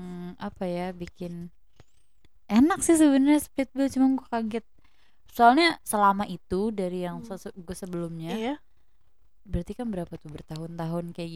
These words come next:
Speaker 1: gitu, split bill tuh jarang banget. Jarang banget. Kayak cuma dia doang aja gitu. Bahkan kebutuhan, eh,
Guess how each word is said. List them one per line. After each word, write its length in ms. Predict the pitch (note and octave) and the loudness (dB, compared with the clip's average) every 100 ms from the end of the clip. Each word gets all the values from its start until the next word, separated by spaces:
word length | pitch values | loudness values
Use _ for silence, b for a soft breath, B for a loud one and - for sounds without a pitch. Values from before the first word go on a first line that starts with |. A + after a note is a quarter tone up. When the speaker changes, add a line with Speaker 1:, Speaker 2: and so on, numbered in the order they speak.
| E3 | -12
Speaker 1:
gitu, 160 | - B3 - - | -10 -10 -14 -20
split 360 | - - F#3+ - | -20 -10 -10 -6
bill 300 | F#3 A#3 B3 | 0 0 0
tuh 160 | D4 | -4
jarang 460 | A3+ E3+ E3+ E3+ E3+ | -4 -2 -2 -4 -6
banget. 320 | E3 E3+ D#3+ - - - - - - - | -8 -10 -14 -18 -20 -20 -20 -20 -20 -8
Jarang 300 | F3+ F#3+ G3+ | 2 2 4
banget. 320 | G3 F3+ F3+ - - - | 2 0 -4 -10 -20 -14
Kayak 160 | F#3+ | -12
cuma 140 | F3+ F#3+ | -6 0
dia 140 | F3 | 2
doang 220 | D#3+ D#3+ D#3 | 4 2 0
aja 180 | G#3+ | -4
gitu. 320 | A#3 G#3 G#3+ G#3+ - - - | -6 -6 -8 -10 -14 -20 -10
Bahkan 340 | F3 F3+ B3+ C#4+ | -2 0 0 -4
kebutuhan, 720 | B3+ G3 G3 G3 F3+ F3+ F3+ - | -4 -4 -4 -4 -4 -6 -8 -8
eh, 160 | F#3 | -8